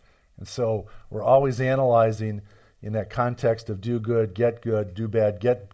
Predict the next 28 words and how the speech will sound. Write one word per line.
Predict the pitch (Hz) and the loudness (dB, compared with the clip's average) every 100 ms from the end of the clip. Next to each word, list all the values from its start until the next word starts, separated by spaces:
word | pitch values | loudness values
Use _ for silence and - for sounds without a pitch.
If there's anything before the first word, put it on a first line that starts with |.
| _ - | _ 0
get | 127 123 | 0 2
bad. | 117 104 101 - - - | 0 0 -2 -10 -20 -14
If | 107 | -8
I | 113 | -6
do | 101 117 | -4 -4
this, | 113 113 110 | -2 -4 -4
is | 104 104 | -6 -8
it | 101 | -6
gonna | 104 104 | -6 -4
have | 98 | -6
an | 95 | -4
adverse | 101 113 120 117 | -4 -4 -4 -8
consequence? | - 120 123 117 - 127 135 | -8 -8 -8 -8 -6 -6 -6
Is | 107 | -8
it | 101 | -8
gonna | 104 98 | -8 -8
have | 92 | -8
a | 87 | -6
positive | 113 107 110 120 113 | -2 -2 -4 -8 -8
consequence? | 127 120 131 120 135 131 131 - - _ _ _ _ _ _ _ _ - - | -6 -6 -8 -6 -4 -4 -8 -18 -20 _ _ _ _ _ _ _ _ -20 -16
And | 92 | -14
we're | |
taught | - 117 113 | 0 0 2
that | 117 104 | 0 0
as | 98 | -4
kids, | - 127 127 123 - - - - _ _ _ _ _ - | -8 -4 -4 -4 -10 -20 -20 -20 _ _ _ _ _ -20
you | 98 | -16
know. | 107 117 | -14 -16